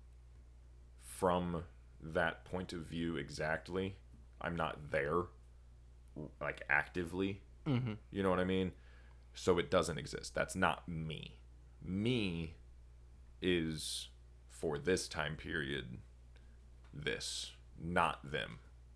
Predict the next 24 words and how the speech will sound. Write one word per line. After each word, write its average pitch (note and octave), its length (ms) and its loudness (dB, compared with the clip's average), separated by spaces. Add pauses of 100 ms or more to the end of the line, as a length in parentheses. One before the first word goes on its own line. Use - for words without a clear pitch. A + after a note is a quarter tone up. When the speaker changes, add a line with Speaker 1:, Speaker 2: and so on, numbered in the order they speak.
(120)
Speaker 1:
you E2 160 4
know? D#2 200 2 (500)
Speaker 2:
Okay. - 180 0 (400)
Speaker 1:
And, F2+ 640 0 (720)
and F#2 140 4
it's, - 220 0 (280)
you F2+ 160 0
gotta F#2+ 280 10
be F2 580 2 (320)
sure - 500 4
enough G#2 360 6
in F2+ 140 0
yourself E2+ 640 2 (160)
that E2 360 2 (1500)
I F#2 160 8
am F#2 260 6
not E2+ 400 4 (160)
actively F2+ 600 2
being D#2+ 640 0 (960)
a E2 100 0
piece - 380 0
of F#2 140 2
shit - 360 2
enough, F#2 720 4